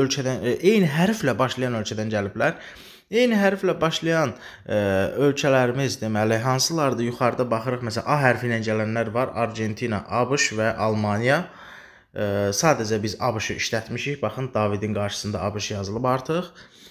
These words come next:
E, ola bilər, yəni ehtimalı nədir? Almaniya və, e,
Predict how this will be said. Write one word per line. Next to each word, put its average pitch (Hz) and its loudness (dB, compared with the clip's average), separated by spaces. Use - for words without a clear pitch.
E, 110 0
ola 143 6
bilər, 117 2
yəni 107 -2
ehtimalı 113 -2
nədir? 113 0
Almaniya 110 0
və, 101 0
e, 92 -10